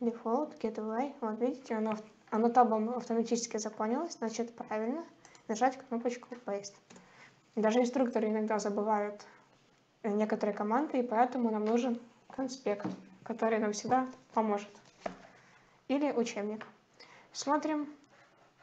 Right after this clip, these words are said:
У нас дефолт gateway уже тоже настроен. Открываем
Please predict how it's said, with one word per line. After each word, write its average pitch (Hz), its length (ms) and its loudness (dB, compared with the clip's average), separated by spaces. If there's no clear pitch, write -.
У 254 80 -2
нас 233 480 4
дефолт 233 320 4
gateway 214 280 2
уже 214 120 -2
тоже 214 260 -2
настроен. 214 640 -2
Открываем 220 880 4